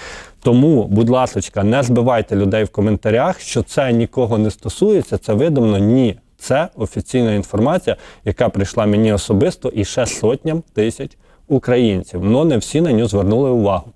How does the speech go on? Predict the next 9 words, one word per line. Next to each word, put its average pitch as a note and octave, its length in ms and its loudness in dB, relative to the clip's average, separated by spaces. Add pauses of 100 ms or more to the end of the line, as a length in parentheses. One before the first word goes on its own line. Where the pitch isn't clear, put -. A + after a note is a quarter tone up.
(440)
Далі, A#2+ 480 2
що - 360 0
тут D#3 380 0
важливо A#2+ 680 0 (100)
і C#3 220 2 (400)
прям B2+ 460 2
надо C#3 440 2
дуже-дуже C#3 800 2
дивитися, A#2 640 -2